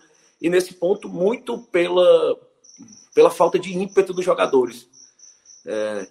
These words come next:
no jogo anterior foi muito, contra o Red Bull, foi muito evidente isso, e hoje mais ainda. É, é, o time você via que o time tava, eh, disposto em campo, que tinha um espaço, que tocava a bola, mas era,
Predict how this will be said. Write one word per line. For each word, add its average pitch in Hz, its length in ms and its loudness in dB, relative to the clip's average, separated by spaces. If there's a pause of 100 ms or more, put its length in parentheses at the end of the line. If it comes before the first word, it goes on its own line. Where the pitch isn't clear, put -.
(120)
no 131 100 0
jogo 151 200 -2
anterior 147 280 0
foi 160 160 -10
muito, 143 540 -6
contra 139 220 -2
o - 20 0
Red 135 180 0
Bull, 139 200 -2
foi 131 140 2
muito 143 640 -4 (340)
evidente 117 600 -6
isso, - 220 -10 (360)
e 165 80 2
hoje 202 260 4
mais 202 280 -4
ainda. 175 480 -6 (1040)
É, 95 600 -12
é, - 60 -12
o 131 120 -6
time 151 460 -6 (320)
você 156 180 -4
via 185 160 0
que 185 80 -12
o 165 40 -14
time 165 220 -10
tava, 165 540 2
eh, 92 500 -12
disposto 139 480 -4
em 135 60 -6
campo, 160 560 -2
que 139 140 -14
tinha 160 180 -12
um - 20 -10
espaço, 156 680 -4
que 143 120 -14
tocava 143 420 -6
a - 40 -4
bola, 135 440 -2 (1120)
mas 127 960 -8
era, 117 640 -2